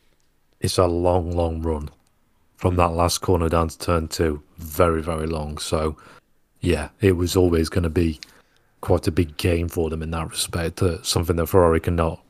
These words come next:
Speaker 1: can't really claw back in the corners. So, I, I was a little surprised, but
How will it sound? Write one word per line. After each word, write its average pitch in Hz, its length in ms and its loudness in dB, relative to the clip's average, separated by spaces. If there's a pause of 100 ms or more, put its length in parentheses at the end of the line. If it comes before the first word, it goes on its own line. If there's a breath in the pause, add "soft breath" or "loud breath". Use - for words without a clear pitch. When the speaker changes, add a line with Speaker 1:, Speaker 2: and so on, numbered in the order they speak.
(320)
Speaker 1:
can't 85 200 2
really 82 140 0
claw 82 300 2
back 80 260 0
in 85 80 -2
the 82 100 -2
corners. 80 460 -2
So, 80 380 -6 (1040 loud breath)
I, 131 80 4
I 131 120 4
was 147 140 6
a 180 40 10
little 160 180 10
surprised, 101 720 4 (220)
but 92 180 2